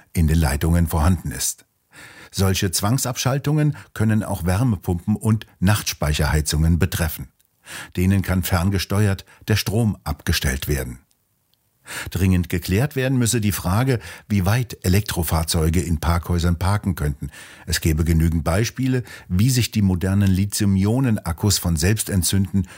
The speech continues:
und erhebliche Brände auslösen können. Es müsse sichergestellt werden, dass dies nicht mehr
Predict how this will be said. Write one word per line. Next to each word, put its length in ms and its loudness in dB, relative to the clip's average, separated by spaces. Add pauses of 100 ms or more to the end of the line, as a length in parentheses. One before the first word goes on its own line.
(120)
und 200 0
erhebliche 480 0
Brände 480 0
auslösen 600 0
können. 300 0 (280)
Es 140 0
müsse 220 4
sichergestellt 680 0
werden, 320 0 (300)
dass 160 0
dies 220 -2
nicht 280 2
mehr 240 2